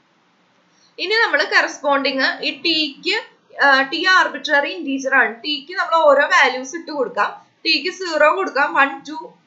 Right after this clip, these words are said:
ഫോർ, ത്രീ, ഫോർ ഒക്കെ കൊടുക്കാം. അപ്പൊ ഈ നാല് values കൊടുക്കണേന്റെയാണ് കാണിച്ചിട്ടുള്ളത്.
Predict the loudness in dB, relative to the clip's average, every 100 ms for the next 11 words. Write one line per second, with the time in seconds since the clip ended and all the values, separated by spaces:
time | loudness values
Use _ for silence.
0 | _ _ 2 4 4 0 -10 -12 -6 -2
1 | -2 2 4 4 0 -4 -6 -4 -8 -12
2 | _ _ _ _ 0 0 2 4 6 4
3 | 2 2 2 0 -4 -8 -8 -4 -2 -2
4 | 0 -2 0 2 2 0 -12 -4 -2 -2
5 | -4